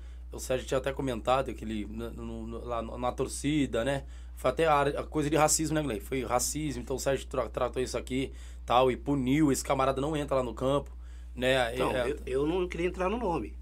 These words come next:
Speaker 2: mas é isso aí.
Speaker 1: Não, então é isso
Speaker 2: Entendeu?
Speaker 1: mesmo.
Speaker 2: Então, assim, acho que o cara, ele, ele, ele exerceu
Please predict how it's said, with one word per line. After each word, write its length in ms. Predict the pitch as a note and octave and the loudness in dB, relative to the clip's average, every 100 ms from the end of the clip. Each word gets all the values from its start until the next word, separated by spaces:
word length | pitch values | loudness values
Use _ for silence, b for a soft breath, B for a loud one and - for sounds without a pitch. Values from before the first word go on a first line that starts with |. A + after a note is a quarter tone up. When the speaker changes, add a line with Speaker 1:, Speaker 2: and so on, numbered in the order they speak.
| - | -12
Speaker 2:
mas 160 | G#2 G#2+ | -10 -10
é 80 | |
isso 160 | G#2+ - | -8 -8
aí. 200 | A#3+ G3 D3 | -6 -6 -2
Speaker 1:
Não, 200 | C3 B2+ | 0 0
então 220 | - A2 | -2 -4
é 120 | G#2 | -4
isso 180 | G#2+ C#3 | -4 -2
Speaker 2:
Entendeu? 200 | C3 E3 | 0 -2
Speaker 1:
mesmo. 120 | - - | -4 -12
Speaker 2:
Então, 120 | - D#3+ | -8 -6
assim, 200 | F3+ B2 | -6 -8
acho 180 | A2 | -8
que 60 | - | -8
o 40 | |
cara, 400 | - C#3+ E3 B2+ - - - - | -6 -4 -4 -6 -10 -14 -14 -12
ele, 480 | - A#2+ C3 B2 A2 A2 | -10 -8 -6 -8 -10 -12
ele, 320 | A2 A#2+ A#2+ A#2 G#2+ | -10 -8 -8 -10 -10
ele 260 | A#2 A#2 A#2 | -10 -10 -8
exerceu 560 | A#2+ A#2 - C#3+ E3+ | -8 -8 -4 -6 -6